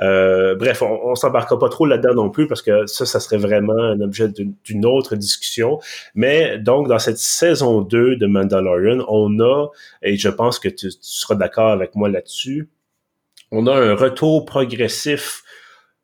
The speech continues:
au sein d'un univers Star Wars plus connu, c'est-à-dire on va, comme je disais tout à l'heure, avoir beaucoup de références à ce qui existe déjà,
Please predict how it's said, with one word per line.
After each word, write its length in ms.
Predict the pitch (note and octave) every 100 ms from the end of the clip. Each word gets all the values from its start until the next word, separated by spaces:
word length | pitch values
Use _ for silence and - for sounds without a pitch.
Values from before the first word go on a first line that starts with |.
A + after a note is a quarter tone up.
| _
au 200 | A#2 A#2+
sein 420 | A2+ - C#3+ C#3+
d'un 220 | A#2+ A2+
univers 600 | A2 A2 G#2+ G#2+ A2+ A#2 A2+
Star 300 | - G#2 G2+
Wars 220 | G#2 A2+ A2+
plus 180 | - A2+ -
connu, 460 | C#3+ A#2 A2 A#2
c'est-à-dire 420 | A#2 G2+ G2 G#2
on 120 | G#2 G2
va, 360 | G2+ G2+ G#2
comme 180 | - G2
je 100 | F#2
disais 180 | G2 A2
tout 160 | -
à 60 | G2+
l'heure, 460 | G2 G#2 G#2 G2+ G2+
avoir 300 | G2+ G2 G2
beaucoup 400 | G2+ A2 - B2
de 100 | A2
références 760 | F#2+ G#2 A#2 G#2 G#2+ G#2+ G#2 G2+
à 60 |
ce 100 | G2
qui 80 | -
existe 340 | F#2 G2+ G2 G2+
déjà, 340 | F#2+ F#2+